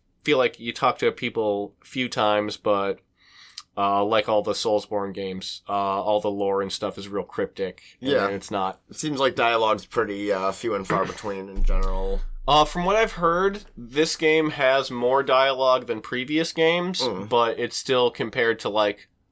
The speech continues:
Speaker 1: a lot of other games out there, it's not,
Speaker 2: Yeah.
Speaker 1: it's, it's not super dialogue heavy. Um, but yeah, I've been digging that. Probably gonna play it for a while more.
Speaker 2: Nice.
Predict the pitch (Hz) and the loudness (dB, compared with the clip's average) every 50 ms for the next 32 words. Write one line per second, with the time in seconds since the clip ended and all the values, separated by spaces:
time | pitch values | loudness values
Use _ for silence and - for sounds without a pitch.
0 | _ _ - 107 107 98 101 101 104 101 98 98 101 98 98 90 101 101 98 92 | _ _ 0 0 0 2 2 2 2 2 0 -2 -2 -2 -2 -2 -2 -2 -2 0
1 | 92 95 92 92 - 107 101 98 92 87 - - - _ _ - 101 98 90 87 | 0 -2 -2 -2 -2 -2 -2 -2 -2 -4 -6 -12 -14 _ _ -8 -4 -4 -4 -4
2 | 90 139 131 107 76 64 - 101 90 - - - - 98 95 - - 92 90 78 | -2 -2 -2 -2 -2 -4 -6 -8 -8 -12 -16 -16 -14 -14 -14 -12 -12 -10 -10 -12
3 | - _ _ _ - - - 98 82 - 67 60 52 - - 57 52 50 - 60 | -12 _ _ _ -12 -10 -10 -10 -12 -14 -16 -16 -14 -12 -12 -12 -12 -14 -16 -20
4 | - - - - - 85 107 - _ _ _ _ _ _ _ _ _ _ _ - | -20 -18 -20 -18 -16 -18 -18 -18 _ _ _ _ _ _ _ _ _ _ _ -20
5 | - - - - _ _ _ _ _ _ _ _ _ _ _ _ _ _ _ _ | -20 -20 -20 -20 _ _ _ _ _ _ _ _ _ _ _ _ _ _ _ _
6 | _ _ _ _ _ _ - 143 151 160 170 170 175 165 202 220 269 285 226 - | _ _ _ _ _ _ 0 2 4 4 4 2 2 2 2 2 2 2 0 -2
7 | - - - - - - _ _ _ _ _ _ - 131 135 139 139 147 151 156 | -6 -10 -18 -20 -20 -20 _ _ _ _ _ _ -4 -2 -2 0 0 0 2 2
8 | 156 151 151 156 202 202 - - - 131 120 120 120 120 120 - 135 127 135 131 | 2 2 2 2 0 0 -2 -4 -4 -4 -2 -2 -2 -4 -2 0 0 0 0 0
9 | - - 139 143 143 143 147 143 147 147 - _ _ - 104 101 104 135 139 143 | -2 -6 -4 -4 -4 -6 -6 -6 -8 -10 -12 _ _ -12 -10 -8 -8 -8 -8 -10
10 | 143 135 120 101 - - - - _ _ _ _ _ - 208 170 - - - | -10 -10 -10 -10 -12 -14 -18 -20 _ _ _ _ _ -8 -6 -6 -6 -8 -12